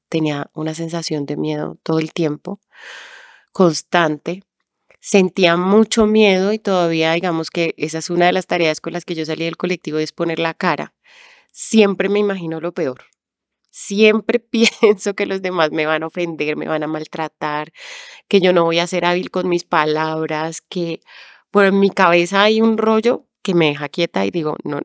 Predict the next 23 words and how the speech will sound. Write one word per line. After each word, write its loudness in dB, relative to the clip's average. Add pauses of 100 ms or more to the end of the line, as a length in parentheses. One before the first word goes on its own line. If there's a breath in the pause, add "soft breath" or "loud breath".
mm, -4 (340)
mejor 0
después, -4 (120)
<laughs> -8
más 2
tarde". -6 (160)
Es -8
un 2
mont-, 2 (260)
no, 4
me 0
siento -2
otra 0
vez -6
muy -6
tomer-, -6 (100)
muy -2
temerosa. -8 (720 soft breath)
Pero 4
también 0 (340)
cuando 2
doy 0
pasos -2